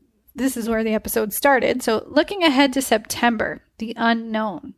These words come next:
the opposite of a predictable future. No wonder our brains are going haywire. And we haven't even touched on the energetic effects of living in this stagnant state of being.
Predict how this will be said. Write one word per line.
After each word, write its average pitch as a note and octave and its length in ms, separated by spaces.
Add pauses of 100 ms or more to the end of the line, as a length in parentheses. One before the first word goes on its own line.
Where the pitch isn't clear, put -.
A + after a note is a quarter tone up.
(260)
the - 240
opposite C4+ 800
of A3 360
a G#3 120
predictable G#3+ 880
future. - 640 (560)
No A3 120
wonder A#3 600 (100)
our G3 160
brains G3 460
are F#3 80
going E3 240
haywire. E3 520 (920)
And C#4+ 100
we C4+ 60
haven't C4 180
even C4+ 240
touched - 440
on G3+ 440
the A#3+ 140
energetic A#3 580
effects - 380
of G3+ 120
living G#3+ 260
in G3+ 100
this G#3 160
stagnant G#3+ 460
state - 240
of G#3 120
being. - 360